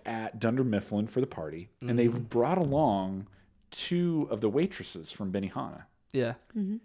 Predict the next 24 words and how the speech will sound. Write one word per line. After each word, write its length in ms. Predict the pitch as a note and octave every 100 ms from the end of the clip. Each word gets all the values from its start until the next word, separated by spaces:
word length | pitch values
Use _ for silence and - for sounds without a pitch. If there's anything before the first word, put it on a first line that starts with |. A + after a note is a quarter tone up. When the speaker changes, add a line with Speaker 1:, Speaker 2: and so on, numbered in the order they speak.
| _ -
Speaker 1:
Michael's 420 | A#2 D#3+ F#3 D3+
introducing 520 | D3 A#2+ C3+ C3 A2+ G#2+
one 160 | C#3 A#3+
of 100 | C3+
them 180 | G#2 G2
as 280 | G#2 G#2+ G#2
his 320 | D3 B2 A2
new 180 | A#2 A2
girlfriend. 600 | A#2+ B2 A#2+ F2+ - - _ _ _ _ _
"Hey, 140 | - D3
guys, 200 | A2+ G#2+
I 40 |
want 160 | A2+ G#2
you 60 |
to 20 | G#2+
meet 80 |
my 80 | G2
new 100 | G2
girlfriend." 520 | G#2 D#3+ D#3 D#3 C#3+
Speaker 3:
Do 80 | D3
you 60 | A#3
think 180 | B3+ A#3+
she 100 | A#3+
understands? 640 | A3 G#3+ F3 E3 G#3+ -